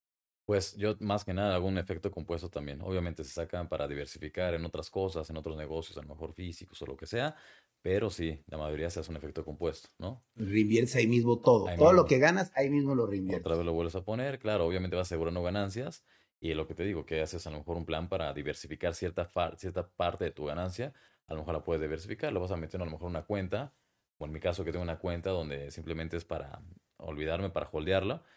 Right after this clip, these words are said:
Speaker 1: y esa es porque fue de las ganancias, lo, lo puse ahí y me olvido de eso.
Speaker 2: ¿Y todo,
Speaker 1: Ya.
Speaker 2: todo, todo, todo, todo tu capital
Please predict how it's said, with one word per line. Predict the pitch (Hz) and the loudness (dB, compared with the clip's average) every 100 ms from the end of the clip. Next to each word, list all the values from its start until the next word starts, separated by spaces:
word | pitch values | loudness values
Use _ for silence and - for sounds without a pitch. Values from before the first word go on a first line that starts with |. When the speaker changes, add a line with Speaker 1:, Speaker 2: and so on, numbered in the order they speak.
| _ _ - | _ _ -6
Speaker 1:
y | 87 | -6
esa | 80 120 | -2 0
es | 92 87 | 0 -2
porque | 87 85 76 | -10 -8 -8
fue | - 80 | -2 -2
de | |
las | 82 85 | 0 -2
ganancias, | 95 98 98 110 | -2 -4 -6 -8
lo, | 76 71 82 | -10 -10 -10
lo | - | -8
puse | 87 90 | -6 -2
ahí | 82 98 151 - | 0 0 -6 -8
y | 82 76 73 | -6 -6 -6
me | 71 | -8
olvido | 69 82 | -4 -4
de | 69 | -4
eso. | 71 - _ _ _ | -8 -12 _ _ _
Speaker 2:
¿Y | 120 | -4
todo, | - 143 165 | 8 10 10
Speaker 1:
Ya. | - | 4
Speaker 2:
todo, | - 160 165 | 10 10 10
todo, | 180 165 | 10 10
todo, | 165 165 | 8 6
todo | 165 165 160 | 8 6 6
tu | 131 | 0
capital | 117 107 104 123 135 | 0 -2 0 2 2